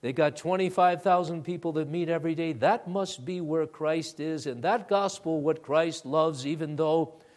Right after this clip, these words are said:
people go in the front door and next week they're out the back door. We live in that world.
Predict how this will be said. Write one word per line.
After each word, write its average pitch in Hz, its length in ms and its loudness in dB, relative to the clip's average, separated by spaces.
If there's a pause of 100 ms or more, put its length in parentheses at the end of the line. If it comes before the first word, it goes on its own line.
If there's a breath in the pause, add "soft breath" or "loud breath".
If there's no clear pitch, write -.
(540 soft breath)
people 156 260 -2
go 147 260 4
in 170 460 2 (1500 soft breath)
the 117 80 -6
front 165 300 2
door 147 600 2 (280)
and 120 260 -4
next 131 260 -6
week 135 260 -2
they're 117 200 -2
out 120 200 -2
the 110 60 -12
back 151 420 2
door. 95 440 -6 (3750)
We 143 120 0
live 226 220 2
in 233 120 -4
that 95 260 -8
world. 82 320 -8